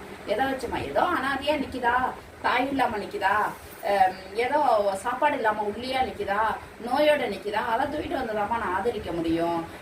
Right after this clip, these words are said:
நீங்க வீட்டுல வளர்ப்பீங்க, ஓ, எல்லா சூழ்நிலையும் தெரிஞ்சு டாக்கு வளர்க்க ஆரம்பிங்க. முத யாரா இருந்தாலும் எல்லா சூழ்நிலையும் தெரியுங்க. நீங்க வேலைக்கு போ-, படிக்கிறீங்களா, டாக்கு வளர்க்காதீங்க.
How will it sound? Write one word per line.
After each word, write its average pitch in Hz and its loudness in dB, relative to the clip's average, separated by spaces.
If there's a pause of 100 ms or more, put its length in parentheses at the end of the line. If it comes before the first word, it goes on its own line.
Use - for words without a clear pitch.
நீங்க 247 0
வீட்டுல 254 2
வளர்ப்பீங்க, 226 2 (540)
ஓ, 220 -2 (240)
எல்லா 277 2
சூழ்நிலையும் 320 2
தெரிஞ்சு 302 2
டாக்கு 233 0
வளர்க்க 214 0
ஆரம்பிங்க. 185 -2 (100)
முத 185 -6
யாரா 208 0
இருந்தாலும் 165 -4 (440)
எல்லா 294 4
சூழ்நிலையும் 320 4
தெரியுங்க. 196 -2
நீங்க 202 -4
வேலைக்கு 254 0
போ-, 220 2
படிக்கிறீங்களா, 202 0 (400)
டாக்கு 233 2
வளர்க்காதீங்க. 196 2